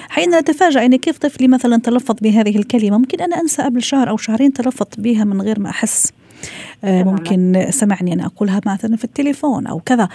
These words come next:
Speaker 1: فهذا
Speaker 2: تمامًا.
Speaker 1: الرصيد اللغوي أكيد نحن أيضًا مسؤولين عليه كيف يكون
Speaker 2: تمامًا.
Speaker 1: عند الطفل.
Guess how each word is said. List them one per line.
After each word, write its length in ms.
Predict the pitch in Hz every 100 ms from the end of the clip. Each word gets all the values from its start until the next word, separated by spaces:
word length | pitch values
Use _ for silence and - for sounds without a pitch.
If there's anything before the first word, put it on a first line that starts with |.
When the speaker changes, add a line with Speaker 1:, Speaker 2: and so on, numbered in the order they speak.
| - - -
Speaker 1:
فهذا 200 | 285 226
Speaker 2:
تمامًا. 160 | 294
Speaker 1:
الرصيد 380 | 269 247 285 247
اللغوي 540 | 226 240 240 240 247 -
أكيد 300 | 214 - 220
نحن 240 | 226 - -
أيضًا 200 | 220 208
مسؤولين 760 | 214 - - 226 226 269 254
عليه 400 | 190 202 226 190 160 - - _
كيف 280 | - 220 -
يكون 440 | 190 - 240 233 220
Speaker 2:
تمامًا. 140 | -
Speaker 1:
عند 240 | - 175 156
الطفل. 340 | - 151